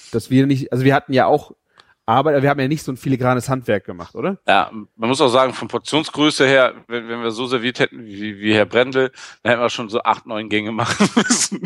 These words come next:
Speaker 2: damit die Leute satt werden. Ansatzweise, oder? Was
Speaker 1: Ja.
Speaker 2: meinst du? Es waren drei Raviolis, also.
Speaker 1: Ja, ja, klar. Aber ich meine,
Speaker 2: Vielleicht bin ich da.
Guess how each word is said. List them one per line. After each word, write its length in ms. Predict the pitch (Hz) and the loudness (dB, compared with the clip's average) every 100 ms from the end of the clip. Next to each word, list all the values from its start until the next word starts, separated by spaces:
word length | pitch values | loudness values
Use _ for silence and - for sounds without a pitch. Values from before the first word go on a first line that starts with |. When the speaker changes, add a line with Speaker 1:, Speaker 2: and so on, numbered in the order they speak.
| - | -2
Speaker 2:
damit 320 | 151 196 110 | 0 0 -2
die 60 | |
Leute 260 | 143 139 127 | 2 2 2
satt 260 | 117 120 - | 0 0 0
werden. 240 | 110 98 _ - - - - - | 0 0 _ -14 -12 -12 -16 -2
Ansatzweise, 720 | 127 113 101 - 104 104 95 - 65 | -2 0 0 2 2 2 -4 -8 0
oder? 340 | 156 180 196 - _ _ _ _ | 4 4 2 -4 _ _ _ _
Was 140 | - 113 | -14 -4
Speaker 1:
Ja. 80 | 117 | -2
Speaker 2:
meinst 160 | 117 107 | 0 -2
du? 160 | 107 - _ _ - | -6 -10 _ _ 0
Es 60 | |
waren 160 | 139 139 | 2 2
drei 200 | - 143 | 2 4
Raviolis, 640 | 131 117 117 151 117 95 | 2 -2 -6 -6 -6 -6
also. 300 | 110 110 107 - _ - - _ _ - | -4 -2 -4 -6 _ -20 -20 _ _ -10
Speaker 1:
Ja, 140 | 104 113 | -2 0
ja, 100 | 117 | 0
klar. 280 | 131 113 - _ _ _ | 0 -2 -4 _ _ _
Aber 120 | - 113 | -8 -6
ich 100 | - | 0
meine, 160 | 127 | 2
Speaker 2:
Vielleicht 160 | 123 120 | 2 0
bin 100 | 117 | -6
ich 120 | 117 | -2
da. 200 | 123 - | -2 -2